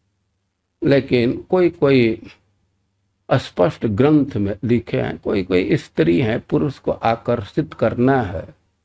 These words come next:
तो कई एक उसके पास साधन है, खास करके वह अपने आँख को नचा देती हैं। तो अब किसी का भी धैर्य खत्म हो सकता है।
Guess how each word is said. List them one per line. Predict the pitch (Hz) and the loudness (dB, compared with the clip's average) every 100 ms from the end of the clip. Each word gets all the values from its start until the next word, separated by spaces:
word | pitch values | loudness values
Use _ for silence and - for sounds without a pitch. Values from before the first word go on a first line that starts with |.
| _ _ _ - | _ _ _ -4
तो | |
कई | 156 - 196 196 185 | -4 0 -2 0 -2
एक | 175 - | -2 -2
उसके | 139 123 - 135 | -4 -2 -2 -2
पास | 131 113 98 | 0 -2 -2
साधन | - 92 101 107 117 | -6 -6 -4 -4 -4
है, | 131 | -4
खास | - 160 180 - | -4 -2 -2 -6
करके | - 135 135 139 | -8 -8 -4 -2
वह | 139 - | -2 -2
अपने | - 139 139 | -4 -4 -4
आँख | 135 151 156 | -4 -4 -4
को | 156 131 | -4 -2
नचा | 120 113 135 131 | -2 -2 0 0
देती | 127 107 90 104 92 | 0 -2 -6 -8 -8
हैं। | 98 110 - _ _ _ _ _ _ _ _ - | -8 -10 -12 _ _ _ _ _ _ _ _ -6
तो | |
अब | - 190 180 127 98 90 98 - _ _ _ _ _ _ _ _ _ _ _ _ _ _ - | 0 2 2 2 -2 -2 -8 -12 _ _ _ _ _ _ _ _ _ _ _ _ _ _ 0
किसी | 190 - 190 | 0 0 0
का | 170 | 0
भी | 135 135 | 0 -2
धैर्य | 101 95 135 127 | -4 -2 -2 -2
खत्म | 107 - 117 101 92 | -4 -8 -4 -2 -4
हो | 101 | -6
सकता | 90 - 98 _ 104 | -10 -10 -14 _ -10
है। | 95 - - | -10 -14 -20